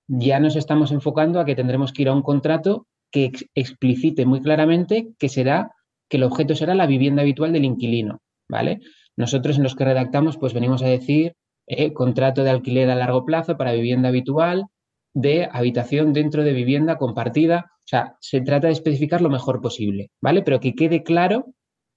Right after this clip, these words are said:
que es la vivienda habitual del inquilino. Y la segunda, esta hasta aquí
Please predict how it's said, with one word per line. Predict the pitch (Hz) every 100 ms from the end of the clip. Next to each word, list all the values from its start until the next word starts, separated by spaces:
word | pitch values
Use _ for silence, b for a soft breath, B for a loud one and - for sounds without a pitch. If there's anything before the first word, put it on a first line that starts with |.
| _ _
que | - 135 180
es | - -
la | 139
vivienda | 135 127 131 127
habitual | 127 127 117
del | 113
inquilino. | 110 101 104 104 - _ _ _ _ _ _ _ _ _ _ b b b -
Y | 135
la | 120
segunda, | 123 120 170 165 180 269 -
esta | - 131 131
hasta | -
aquí | 127 143 143 -